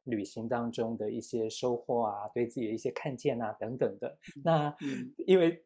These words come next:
Speaker 1: 数一数，好像你也已经录了三四集。那我不知道说你自己听完之后，呃，那些集放上架之后，有没有一些什么样的回响？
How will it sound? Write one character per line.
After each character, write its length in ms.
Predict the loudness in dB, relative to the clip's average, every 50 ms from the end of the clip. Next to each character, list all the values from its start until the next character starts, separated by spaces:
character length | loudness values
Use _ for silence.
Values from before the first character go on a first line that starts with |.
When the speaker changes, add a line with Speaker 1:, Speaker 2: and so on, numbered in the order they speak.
| _ _
Speaker 1:
数 300 | -4 4 6 8 10 10
一 80 | 10 10
数， 280 | 8 8 6 6 8
好 140 | 8 6 8
像 240 | 8 8 8 8 8
你 60 | 8
也 180 | 8 8 8 8
已 20 |
经 220 | 6 4 4 6 8
录 140 | 8 8
了 120 | 8 6 4
三 280 | 6 8 8 8 8
四 280 | 6 4 2 4 4 4
集。 400 | 2 -2 -8 -8 -6 -4 -6 -6 -8 -10 -20 -20 -12 _ 0
那 440 | 4 6 6 6 6 4 2 0 -4 -10 -20 _ _ _
我 120 | 2 4 4
不 80 | 6
知 80 | 8 8
道 140 | 8 10 10
说 120 | 8 8
你 140 | 8 6 6
自 140 | 6 4 4
己 200 | 4 2 0 0
听 220 | 2 0 0 2
完 160 | 2 2 2
之 160 | 2 0 2
后， 340 | 4 6 8 8 6 4 2 -4 _ _ _ _ _
呃， 320 | 0 0 0 0 0 0 2
那 140 | 4 4
些 200 | 6 8 8 6
集 300 | 6 6 2 -2 0 0
放 240 | 0 2 2 2 2
上 260 | 2 0 0 0 -2
架 320 | -2 2 2 4 4 2 0
之 220 | -2 -2 -4 -4
后， 420 | -4 -4 0 2 2 2 2 0 0
有 160 | 0 0 2
没 120 | 2 0
有 100 | 0 0
一 40 | 0
些 180 | 0 2 2 2
什 180 | 0 0 -4 -6
么 80 | -4
样 200 | -4 -4 -2 -2
的 120 | -2 -2 -4
回 400 | -4 -6 -4 -2 -2 0 0 -2
响？ 320 | -2 0 0 0 0